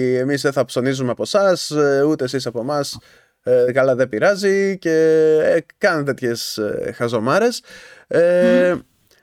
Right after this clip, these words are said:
Speaker 1: λοιπόν, οπότε έγινε αυτός ο πόλεμος, ο οποίος,
Speaker 2: Μμμ.
Speaker 1: ε, παρότι έληξε χωρίς νικητή ουσιαστικά, στην Αμερική το βλέπανε σαν ένα επιτυχημένο δεύτερο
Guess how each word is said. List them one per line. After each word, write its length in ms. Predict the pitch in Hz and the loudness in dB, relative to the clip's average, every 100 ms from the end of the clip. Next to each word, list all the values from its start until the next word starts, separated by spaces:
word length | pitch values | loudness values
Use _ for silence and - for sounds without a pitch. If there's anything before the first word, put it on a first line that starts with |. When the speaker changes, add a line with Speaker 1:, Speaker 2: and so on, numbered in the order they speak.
| _ | _
Speaker 1:
λοιπόν, 640 | - 151 156 151 156 147 | -4 0 -2 0 0 2
οπότε 260 | 180 233 220 | 2 2 0
έγινε 220 | 226 196 | 0 0
αυτός 320 | 165 170 156 | 0 -2 -2
ο 420 | 151 135 127 123 117 | 0 2 2 0 0
πόλεμος, 600 | 156 202 226 233 226 - | 0 0 0 -2 -2 -2
ο 80 | 165 | -2
οποίος, 640 | 143 165 165 143 - 120 | 0 0 0 -2 -6 -4
Speaker 2:
Μμμ. 120 | 123 - | 0 2
Speaker 1:
ε, 320 | 135 131 123 - - - _ _ _ _ | 4 2 0 -6 -12 -16 _ _ _ _
παρότι 480 | 170 165 190 180 160 | -2 0 0 0 2
έληξε 800 | 165 170 - - 147 143 139 139 135 147 - | 2 0 -4 0 2 2 2 0 -2 -10 -18
χωρίς 760 | 156 - 175 190 196 165 - 139 120 | -8 0 2 2 0 -2 -6 -6 -4
νικητή 720 | 127 131 127 131 131 165 160 | 0 -2 -2 -10 -4 0 2
ουσιαστικά, 920 | 131 123 127 123 - 123 143 135 127 | 2 0 -2 -2 -4 -2 0 2 2
στην 160 | 123 139 | 0 -2
Αμερική 500 | 135 135 131 147 143 | 0 0 0 0 0
το 140 | 135 | 0
βλέπανε 320 | 127 135 131 127 | 2 2 0 -2
σαν 320 | 135 131 127 | -2 -2 0
ένα 200 | 131 123 | -2 -2
επιτυχημένο 800 | 123 135 127 131 - 135 143 135 | -2 -4 -6 -14 -6 -2 0 0
δεύτερο 560 | 131 135 135 123 117 | 0 0 0 2 0